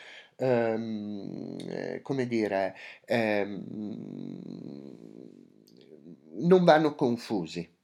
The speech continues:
ecco. Ehm, spero an-,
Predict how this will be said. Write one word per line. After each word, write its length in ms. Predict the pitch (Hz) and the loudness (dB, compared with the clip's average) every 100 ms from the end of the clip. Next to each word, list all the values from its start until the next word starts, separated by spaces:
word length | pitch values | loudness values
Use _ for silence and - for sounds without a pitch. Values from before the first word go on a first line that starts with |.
| _ _ | _ _
ecco. 480 | - 87 - - 82 - - - - - - | -10 -10 -10 -14 -14 -14 -20 -20 -20 -20 -14
Ehm, 2000 | - 120 110 107 104 110 120 117 123 120 - - 113 120 120 117 117 120 123 123 131 | -4 -2 -2 -4 -6 -8 -8 -10 -12 -12 -12 -12 -12 -12 -12 -12 -12 -14 -16 -18 -14
spero 300 | 127 - 165 | 0 4 6
an-, 140 | 156 | 4